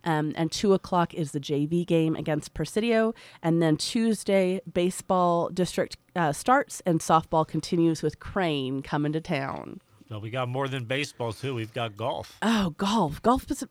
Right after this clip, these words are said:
Speaker 1: has been doing amazing. They have been medaling at tournaments throughout the spring. They'll actually be here in Alpine on Monday and Tuesday for a tournament,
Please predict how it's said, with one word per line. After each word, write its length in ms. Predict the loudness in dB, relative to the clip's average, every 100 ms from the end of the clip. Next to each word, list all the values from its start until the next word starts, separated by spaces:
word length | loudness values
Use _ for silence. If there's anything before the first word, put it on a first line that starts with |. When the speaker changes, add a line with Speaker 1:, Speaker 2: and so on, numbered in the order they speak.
| -2
Speaker 1:
has 180 | 0 2
been 140 | 2
doing 180 | 4 4
amazing. 640 | 4 4 4 4 4 4
They 140 | 4 2
have 80 | 4
been 180 | 4
medaling 380 | 4 4 4 2
at 80 | 0
tournaments 500 | -2 0 2 0 0
throughout 240 | 2 2
the 60 | 2
spring. 320 | -2 -2 0
They'll 140 | 4 2
actually 260 | 2 -2
be 100 | -2
here 240 | 0 4 4
in 120 | 6
Alpine 500 | 6 6 6 4 4
on 220 | 2 4
Monday 460 | 4 4 4 4 4
and 180 | 0
Tuesday 640 | 0 0 0 0 0 2 0
for 200 | 0 0
a 80 |
tournament, 560 | 0 0 0 2 0